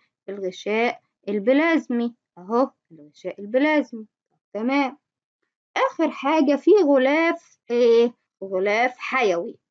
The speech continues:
ده اللي هو من بره. تمام؟ الغلاف ده غلاف متماسك، ها؟ بيغلف الخلية من الخارج. يبقى إذن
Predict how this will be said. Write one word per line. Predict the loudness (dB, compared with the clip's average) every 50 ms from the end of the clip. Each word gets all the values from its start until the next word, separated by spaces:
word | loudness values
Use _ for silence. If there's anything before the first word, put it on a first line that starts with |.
| _ _ -12
ده | -8 -4 -4 -2
اللي | -2 -2 -2
هو | -2 -2 0 0 0 2
من | 2 4 6 6 6
بره. | 6 4 2 0 -2 -4 -6 -8 -10 _ _ _ _ _ _ _ -10
تمام؟ | -8 -4 -4 -2 -2 0 0 -2 -2 _ _ _ _ _ _ -2 0
الغلاف | 0 2 4 4 4 4 4 2 0
ده | -2 0 0 0 0 -2 -2
غلاف | 0 0 0 0 -2 -2 -4
متماسك، | -4 -4 -4 -4 -2 -2 0 0 0 0 -2 0 0 2 2 2 0 -4 -20 -20 _ _ _ _ -6
ها؟ | -4 -2 -2 -2 -4 _
بيغلف | -8 -4 -2 0 2 2 2 2 4 4 6 6 6 6 4 2 0 _ -6 -6
الخلية | -6 -6 -8 -8 -6 -2 0 0 2 2 2
من | 0 0 -2
الخارج. | -2 -4 -6 -8 -10 -8 -6 -6 -6 -6 -8 -6 -4
يبقى | -4 -4 -4 -4 -8
إذن | -6 -2 0 0 2 2 2 2 2 2